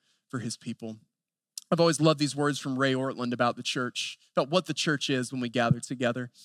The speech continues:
And he says, "Your church is ground zero for revival on the scale of Pentecost." And I would stand by this statement,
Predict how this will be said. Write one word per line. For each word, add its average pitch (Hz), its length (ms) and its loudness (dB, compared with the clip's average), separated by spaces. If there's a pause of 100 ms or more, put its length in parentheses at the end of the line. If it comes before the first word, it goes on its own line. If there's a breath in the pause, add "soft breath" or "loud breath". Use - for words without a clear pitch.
(960 soft breath)
And 185 60 6
he 214 60 8
says, 175 280 2
"Your 208 100 4
church - 800 0 (100)
is 151 140 0
ground 151 720 2 (280)
zero 127 600 0 (240)
for 135 160 -2
revival 107 600 -4 (560)
on 185 180 2
the 180 80 0
scale 151 320 2
of 127 100 -4
Pentecost." - 680 -8 (1080 soft breath)
And 147 100 2
I 190 80 8
would 233 160 2
stand 190 360 0
by 143 160 6
this 135 180 -4
statement, 117 460 -4